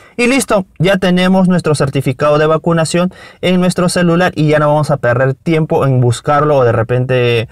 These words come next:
en buscar en el WhatsApp, en el link o volver a ingresar. Si es que no tenemos internet, vamos a tener problemas. Así que amigos, entonces ya hemos aprendido cómo nosotros podemos crear un acceso directo en nuestro celular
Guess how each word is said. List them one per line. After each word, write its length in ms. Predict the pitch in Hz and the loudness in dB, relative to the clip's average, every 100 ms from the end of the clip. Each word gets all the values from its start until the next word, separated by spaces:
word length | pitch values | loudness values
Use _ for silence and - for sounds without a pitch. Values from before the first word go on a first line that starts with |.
| - - - | -14 -14 -4
en 120 | 113 | -2
buscar 240 | 113 123 | 0 0
en 80 | 123 | 0
el 80 | 117 | 0
WhatsApp, 320 | 113 113 120 - 110 | 0 0 -4 -2 -2
en 640 | 110 107 104 104 101 98 - | 0 0 0 0 0 -2 -4
el 200 | 104 113 | -2 0
link 300 | 143 156 151 | 0 0 -2
o 140 | 117 113 | -2 0
volver 300 | 110 120 120 | 0 0 0
a 40 | |
ingresar. 420 | 120 107 101 123 | 0 -2 -2 -2
Si 80 | 120 | -4
es 80 | 113 | -4
que 80 | 113 | -2
no 120 | 120 | -2
tenemos 300 | 127 135 139 | -2 -2 -2
internet, 340 | 156 147 151 | -2 -2 0
vamos 220 | 139 123 120 | 0 0 -2
a 60 | |
tener 260 | 113 110 107 | -2 -2 -2
problemas. 520 | 107 104 98 92 - - - | -2 0 0 -2 -6 -16 -12
Así 240 | - - 170 | -6 -4 -2
que 60 | |
amigos, 340 | 165 175 180 170 | 0 0 0 0
entonces 400 | 135 151 147 151 | -2 -2 0 0
ya 80 | 156 | 0
hemos 180 | 160 | 0
aprendido 440 | 160 139 139 143 151 | -2 0 0 0 0
cómo 220 | 147 147 | -2 -2
nosotros 380 | 139 135 139 143 | -2 -2 -2 -2
podemos 500 | 120 120 131 147 - _ _ _ _ _ _ - | -2 0 0 -4 -8 _ _ _ _ _ _ -10
crear 320 | - 135 143 - - - | -2 0 0 -2 -10 -4
un 140 | 175 | -2
acceso 360 | 170 - 160 160 | 0 -2 0 0
directo 360 | 139 143 143 | 2 0 0
en 60 | 147 | -2
nuestro 240 | 147 151 | 0 -2
celular 480 | 147 156 139 139 160 | -2 0 0 0 0